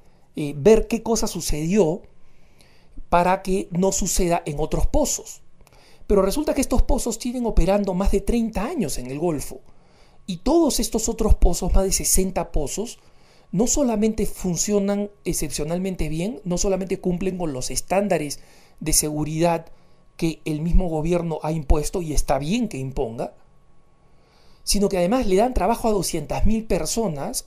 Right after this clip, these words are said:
a veinte mil personas, perdón, de las cuales dependen doscientas mil, porque obviamente el trabajo petrolero es un trabajo que paga muy bien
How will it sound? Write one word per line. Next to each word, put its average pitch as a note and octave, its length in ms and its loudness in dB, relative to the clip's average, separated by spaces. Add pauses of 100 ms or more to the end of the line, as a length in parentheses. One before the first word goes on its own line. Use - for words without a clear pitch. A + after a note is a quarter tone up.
(120)
a D3+ 120 0
veinte D3+ 400 -6
mil B3 220 0
personas, D3 500 -2
perdón, D3 360 -2 (420)
de - 100 2
las E3 120 0
cuales A#3+ 280 4
dependen G#3+ 520 2
doscientas D#3+ 580 0
mil, A#3+ 380 2 (720)
porque - 240 2
obviamente G3+ 680 -2
el D3+ 180 -4
trabajo E3+ 480 0
petrolero G3 440 4
es D#3+ 100 -6
un F#3 80 -8
trabajo D#3 380 -2
que D3 100 -8
paga E3 320 0
muy F#3+ 280 -2
bien D#3 340 -4